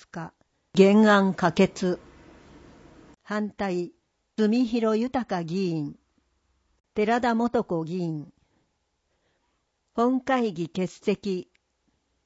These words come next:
徳重正時議員。同第一号。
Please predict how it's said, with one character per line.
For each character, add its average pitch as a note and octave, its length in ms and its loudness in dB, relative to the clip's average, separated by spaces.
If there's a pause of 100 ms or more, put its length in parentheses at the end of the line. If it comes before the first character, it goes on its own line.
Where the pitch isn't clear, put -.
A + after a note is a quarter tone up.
徳 A3+ 240 -2
重 G3+ 320 -4
正 F#3 300 -6
時 F#3+ 320 -8
議 G3 220 -2
員。 D#3 340 -6 (1500)
同 G#3+ 320 2 (180)
第 G#3 360 -2
一 A3 240 -6
号。 D#3 320 -6